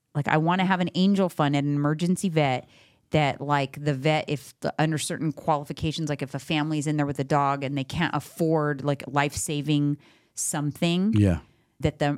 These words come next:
Speaker 1: angel fund would cover it. That's
Speaker 2: Ye-
Speaker 1: like my, that's what I'm manifesting.
Speaker 2: Yeah, because it ain't like humans where they have to save you. Dogs, they don't have to save.
Speaker 1: No, they,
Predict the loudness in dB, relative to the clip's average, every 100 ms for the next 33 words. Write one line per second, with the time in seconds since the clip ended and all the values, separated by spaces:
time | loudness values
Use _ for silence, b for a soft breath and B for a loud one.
0 | 0 2 2 0 -2 -2 0 -2 -6 -4
1 | -4 -2 -4 -6 -6 -2 0 0 0 0
2 | 2 -2 -2 -2 -2 -2 -2 0 0 0
3 | 0 -2 -6 -6 -8 -6 2 4 4 2
4 | 0 4 4 4 2 4 4 4 2 2
5 | 4 2 2 0 2 2 0 -4 -8 -6
6 | 0 0 2 0 0 0 -2 -4 -2 -2
7 | -4 -2 2 4 4 2 2 0